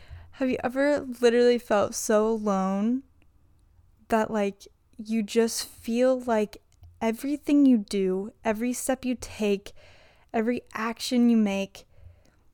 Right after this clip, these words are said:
you disappoint somebody, and, like, nobody, like, nobody is proud of you? <laughs>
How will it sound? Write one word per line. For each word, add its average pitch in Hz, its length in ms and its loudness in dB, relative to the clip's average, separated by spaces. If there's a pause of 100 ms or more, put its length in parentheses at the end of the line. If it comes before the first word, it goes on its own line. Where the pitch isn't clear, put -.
(720)
you 220 160 0
disappoint 214 680 0
somebody, 220 560 -2 (840)
and, 214 400 0 (840)
like, 208 340 -4 (280)
nobody, 240 840 4 (1500)
like, 240 180 2
nobody 240 800 2 (380)
is 214 240 -4 (100)
proud 190 440 2
of 202 120 -8
you? 226 340 0
<laughs> - 40 -16